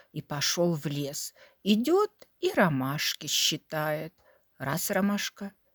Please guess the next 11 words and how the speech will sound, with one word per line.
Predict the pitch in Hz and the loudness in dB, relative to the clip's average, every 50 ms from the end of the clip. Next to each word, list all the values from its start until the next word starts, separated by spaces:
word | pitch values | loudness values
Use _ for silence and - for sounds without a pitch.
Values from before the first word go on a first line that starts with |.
| _ _ _ _ _ | _ _ _ _ _
два | - 185 202 208 220 220 | -4 0 2 2 2 2
ромашка, | 214 214 214 214 208 214 - - - - 214 220 - _ _ _ _ _ _ | 0 0 0 0 -2 -4 -6 -8 -8 -12 -14 -14 -16 _ _ _ _ _ _
три | 196 196 226 226 | -2 0 2 4
ромашка. | 226 220 214 214 214 214 214 - - - 214 208 214 _ _ - - - - - - - | 4 4 4 4 4 2 0 -4 -8 -10 -12 -14 -14 _ _ -20 -20 -20 -20 -20 -20 -10
Считает | - - - - 285 254 - - 294 285 285 277 277 277 269 - - | -4 0 2 2 2 2 6 10 10 12 12 12 10 10 8 4 0
и | 269 247 | -2 -2
зевает, | 240 240 254 254 247 233 240 240 233 233 226 214 202 202 214 - _ | 0 2 2 2 2 4 4 2 2 2 0 -2 -4 -6 -10 -12 _
зевает | 262 220 - 262 262 254 240 262 262 269 269 269 269 269 - 277 | -10 -4 0 2 2 6 8 8 10 10 8 8 6 4 0 -4
и | 262 | -4
глаза | 254 262 254 254 247 254 262 247 247 | 2 4 4 4 4 4 4 2 2
закрывает, | 240 - 254 247 - - 254 247 247 240 240 226 208 208 214 220 208 196 180 170 175 | 2 0 -2 -2 0 0 0 2 2 2 2 2 2 2 4 4 4 4 2 2 0